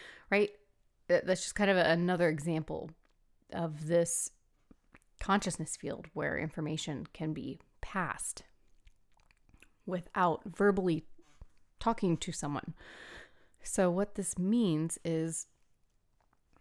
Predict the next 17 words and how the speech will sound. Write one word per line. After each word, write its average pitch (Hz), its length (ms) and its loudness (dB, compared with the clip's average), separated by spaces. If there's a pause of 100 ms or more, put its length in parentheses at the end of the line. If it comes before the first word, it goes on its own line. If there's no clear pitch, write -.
(1080)
this 190 460 4
is 175 400 0 (540)
the 180 220 0
more 185 800 2 (1300)
we 170 280 -6
each 208 500 -6 (1200)
individually 180 920 0
do 156 300 -4
our 156 160 0
work, 165 480 -8 (840)
the 185 100 -6
more 180 400 -2 (340)
to - 160 0
heal, 165 380 -2 (720)
right? 175 280 -4
The 170 80 -10
more 165 340 -2